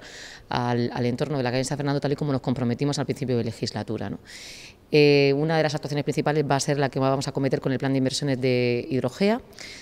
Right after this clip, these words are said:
Dentro de una actuación de más de cuatrocientos mil euros que comenzará la primera semana de octubre, está previsto, y la vamos a realizar de manera que, mm, se pueda mantener la actividad comercial en la calle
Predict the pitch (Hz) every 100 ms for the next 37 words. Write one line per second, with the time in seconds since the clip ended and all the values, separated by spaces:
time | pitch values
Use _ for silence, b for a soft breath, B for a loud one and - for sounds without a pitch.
0 | B 156 147 147 151 147 139 143 139 143
1 | - 147 139 135 147 135 131 139 131 135
2 | 139 160 175 196 - 127 123 127 131 -
3 | - 139 131 143 131 131 - 165 151 143
4 | 139 151 170 - 190 - - 143 135 131
5 | 135 143 143 156 147 147 147 147 - 185
6 | 185 B B B 151 147 156 151 151 143
7 | 139 143 - 135 127 - 160 151 151 147
8 | 139 143 147 147 135 135 131 127 139 143
9 | 151 151 - 120 113 185 120